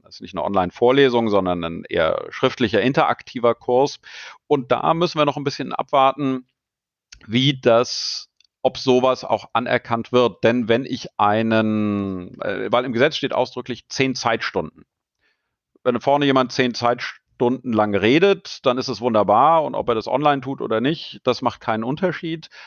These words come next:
Aber bei den Lehrformaten, die, was wir jetzt auch in den Pandemiezeiten ja gesehen haben, was man dann irgendwie Flipped Classroom nennt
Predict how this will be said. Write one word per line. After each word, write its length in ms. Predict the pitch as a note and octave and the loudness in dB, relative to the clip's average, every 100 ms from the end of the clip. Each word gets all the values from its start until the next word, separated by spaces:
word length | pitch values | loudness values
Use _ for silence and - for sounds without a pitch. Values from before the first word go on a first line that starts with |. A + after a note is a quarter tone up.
| - | -4
Aber 320 | A#2+ C3 C#3 | 0 2 0
bei 240 | C3 B2 B2 | 2 2 2
den 520 | B2+ B2+ B2+ B2+ B2 _ _ _ | 2 4 4 0 -4 _ _ _
Lehrformaten, 1200 | - F2 G2+ D#3 G3 - - A#2+ A2 A2 G#2 A2 | -6 0 4 4 4 0 -2 0 2 2 2 -4
die, 140 | A#2 | -6
was 220 | G#2 A#2+ C3 | -2 -2 0
wir 60 | |
jetzt 100 | A#2 | 0
auch 200 | - A#2 | 0 -4
in 140 | - B2 | -4 -4
den 120 | A#2 | -2
Pandemiezeiten 1000 | B2+ B2 A#2+ E3+ F#3+ - A#2 A#2+ - C3 | -2 -2 -2 -2 -6 -2 2 2 0 0
ja 200 | A2+ A2 | 2 2
gesehen 420 | A2 G#2 D#3+ C#3+ | 2 2 2 2
haben, 200 | A2 A2 | 2 2
was 160 | G#2 - | -2 -2
man 160 | G2+ | -2
dann 260 | F#2+ F#2+ F#2+ | 2 0 0
irgendwie 560 | D2+ F#2 F#2+ D#2+ D#2+ C#2+ | -2 -2 -4 -6 -8 -10
Flipped 460 | - A2+ - - | -4 -2 -2 -8
Classroom 760 | - G2 G2+ A2 - A2 G#2+ G#2 | -6 -2 0 -2 -2 -2 0 2
nennt 520 | G#2 G#2+ A2+ G#2+ - | 2 2 0 -2 -6